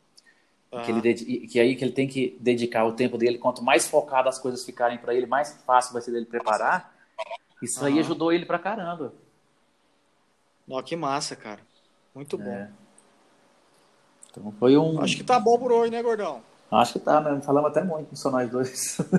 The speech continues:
Speaker 2: <laughs>
Speaker 1: Falou, falou, mas rende, né? Quando é assim, um bate-bola.
Speaker 2: É.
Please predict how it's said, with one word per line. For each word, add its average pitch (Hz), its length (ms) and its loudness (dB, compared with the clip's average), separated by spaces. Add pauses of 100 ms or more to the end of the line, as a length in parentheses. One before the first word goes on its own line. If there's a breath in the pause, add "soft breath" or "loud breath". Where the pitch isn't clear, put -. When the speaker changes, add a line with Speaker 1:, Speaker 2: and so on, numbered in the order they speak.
(100)
Speaker 2:
<laughs> - 320 -8
Speaker 1:
Falou, 185 540 -6
falou, 208 280 -12
mas 240 180 -10
rende, 240 320 -12
né? 208 200 -14
Quando 202 160 -12
é 220 80 -6
assim, 202 200 -12
um 208 80 -14 (220)
bate-bola. 120 600 -2
Speaker 2:
É. 113 40 -8